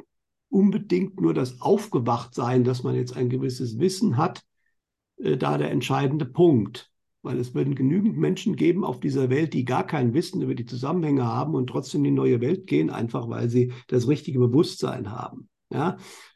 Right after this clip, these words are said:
Ähm, es kann natürlich helfen, äh, einen ein bisschen in die richtige Richtung zu schieben. Aber es ist natürlich auch die Gefahr, äh, dass man halt, wenn man zu sehr,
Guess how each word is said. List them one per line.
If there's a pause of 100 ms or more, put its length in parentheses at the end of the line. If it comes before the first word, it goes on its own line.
(160)
Ähm, (760)
es
kann
natürlich
helfen, (920)
äh, (360)
einen
ein
bisschen
in
die
richtige
Richtung
zu
schieben.
Aber
es
ist
natürlich
auch
die
Gefahr, (600)
äh,
dass
man
halt,
wenn
man
zu
sehr,